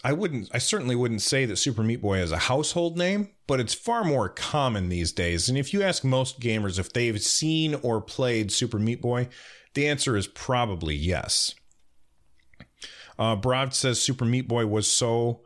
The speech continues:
hard. Uh, it was a very difficult, and that, and if you haven't played it, basically it is a, uh, two-dimensional, uh, platformer. You are a,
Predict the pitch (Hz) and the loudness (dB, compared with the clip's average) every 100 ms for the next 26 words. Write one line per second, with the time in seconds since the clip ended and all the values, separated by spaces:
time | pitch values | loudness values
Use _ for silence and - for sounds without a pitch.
0 | _ - - 101 104 120 131 - - - | _ -6 -2 2 2 0 -2 -12 -20 -10
1 | - 98 98 104 143 131 127 120 120 113 | -2 2 2 2 0 2 0 2 0 0
2 | 107 113 113 107 110 - 110 110 107 120 | 2 2 2 0 -2 -4 -2 0 0 0
3 | 147 135 123 117 - 135 175 151 90 127 | 0 0 0 -2 0 0 0 -2 -4 0
4 | 117 101 90 123 131 135 - 113 110 113 | 0 0 0 0 0 -2 -2 -2 0 0
5 | 113 104 104 101 95 92 - 92 90 87 | 0 0 2 2 2 0 -2 0 0 0
6 | 87 - 156 143 127 113 120 110 107 101 | -2 0 0 0 0 0 -2 0 0 -2
7 | - - _ - 85 82 - 131 113 - | -8 -20 _ -6 -4 -4 -2 -2 -2 -2
8 | 113 104 101 95 104 123 120 110 107 | -2 0 0 0 0 2 2 2 0